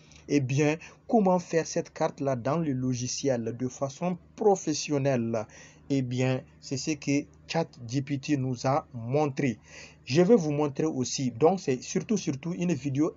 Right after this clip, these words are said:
explicative. C'est-à-dire que on n'allait pas manipuler. Voilà, on clique dans cet outil-là parce que c'est, bon,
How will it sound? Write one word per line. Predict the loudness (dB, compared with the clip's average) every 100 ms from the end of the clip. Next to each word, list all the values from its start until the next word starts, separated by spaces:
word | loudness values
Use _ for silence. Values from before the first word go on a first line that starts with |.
| -4
explicative. | -4 -6 -14 -8 -8 -2 0 0 -2 0 0 0 -2 -2 -4 -20 -18 -8
C'est-à-dire | 2 2 2 -2
que | -2 0 2 0
on | 0
n'allait | 0 0 0
pas | 0 0 2 0 -2 -6 -10 -20 -8
manipuler. | 0 2 2 -2 -4 0 4 6 6 6 4
Voilà, | 6 6 6 4 2
on | -2
clique | -2 -4 0
dans | 2
cet | 2 0
outil-là | -2 -4 0 0 2
parce | 0 -4
que | -2 0
c'est, | 0 0 -2 -2 -2
bon, | -2